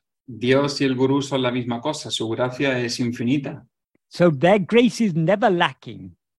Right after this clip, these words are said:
Speaker 1: Así que su gracia, eh, nunca carecen de gracia, siempre.
Speaker 2: It's...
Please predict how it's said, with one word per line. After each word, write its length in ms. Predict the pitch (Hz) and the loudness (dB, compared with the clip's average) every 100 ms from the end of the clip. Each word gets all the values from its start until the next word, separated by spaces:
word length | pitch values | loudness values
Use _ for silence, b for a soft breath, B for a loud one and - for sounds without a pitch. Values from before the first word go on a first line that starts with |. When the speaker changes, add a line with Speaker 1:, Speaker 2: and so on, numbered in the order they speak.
| _ - | _ -20
Speaker 1:
Así 240 | 107 - 120 | -14 -8 -2
que 300 | 123 113 - | -2 -2 -8
su 240 | - 117 | -10 -6
gracia, 800 | 117 135 131 147 147 151 139 - 135 | -2 -4 -4 -2 0 0 -4 -10 -12
eh, 500 | 117 120 120 120 139 | -10 -10 -10 -10 -10
nunca 420 | - 110 135 143 135 | -10 -4 -2 0 0
carecen 440 | 113 143 143 113 | 0 0 -2 -6
de 60 | 104 | -6
gracia, 440 | - - - 104 104 - - 127 127 | -8 -10 -12 -12 -12 -16 -14 -16 -10
siempre. 320 | 135 143 | -2 -2
Speaker 2:
It's... 100 | - | -4